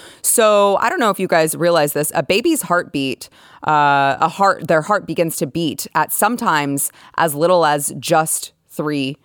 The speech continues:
weeks. And, um, unfortunately, the left is selling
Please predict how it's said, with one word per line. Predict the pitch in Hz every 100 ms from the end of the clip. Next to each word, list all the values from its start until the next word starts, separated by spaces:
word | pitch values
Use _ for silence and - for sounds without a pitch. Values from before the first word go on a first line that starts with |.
| _ _ _ -
weeks. | 135 135 - - - -
And, | 156 147 147 147 147 -
um, | 143 143 143 139 - _ _ -
unfortunately, | 185 220 220 226 156 160 147
the | 143
left | 143 156 165 -
is | - 143 139 131 - -
selling | - - 202 247 139 101 107